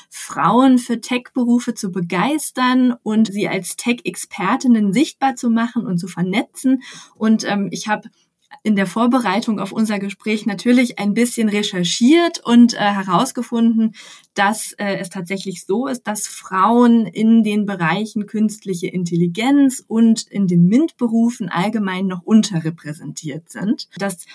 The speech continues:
World Economic Forum hat tatsächlich erst im vergangenen September ein White Paper veröffentlicht zum Thema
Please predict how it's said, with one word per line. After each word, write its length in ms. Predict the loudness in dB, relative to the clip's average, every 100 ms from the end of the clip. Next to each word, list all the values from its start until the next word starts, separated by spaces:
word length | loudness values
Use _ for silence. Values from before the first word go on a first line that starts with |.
| _
World 460 | -2 2 4 2 0
Economic 580 | -2 0 2 2 0 -8
Forum 540 | -4 0 4 4 2
hat 160 | 0 -4
tatsächlich 640 | -10 -6 -8 -4 -6 -6 -6
erst 380 | -4 -4 -8
im 200 | -4 -4
vergangenen 840 | -2 -6 -6 0 4 6 6 6 2
September 800 | 0 -6 -6 2 4 6 4 0
ein 180 | -2 -2
White 300 | 0 0 -2
Paper 340 | -2 -2 -2
veröffentlicht 840 | -6 -6 -8 -2 -2 -2 -4 -6 -6
zum 160 | -8 -6
Thema 420 | -4 -4 -4